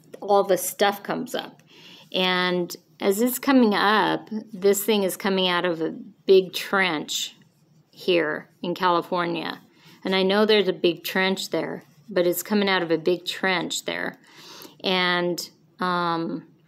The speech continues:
it just drags itself across and takes out all of the land there. And I have a,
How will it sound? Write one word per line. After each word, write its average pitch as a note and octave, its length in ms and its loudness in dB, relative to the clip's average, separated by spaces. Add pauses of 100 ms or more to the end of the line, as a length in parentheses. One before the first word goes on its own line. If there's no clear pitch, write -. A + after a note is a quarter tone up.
(960)
it F#3+ 140 0
just G3 260 -2
drags G#3 380 2
itself F3+ 400 -2
across F#3+ 520 2
and F#3 320 -4
takes G3+ 400 0
out F#3 300 2
all F#3 260 2
of E3+ 200 -4
the F3 100 0
land F#3 460 0
there. D#3 180 -6
And E3 140 -6
I F#3 100 -2
have A3+ 220 -2
a, F3 300 0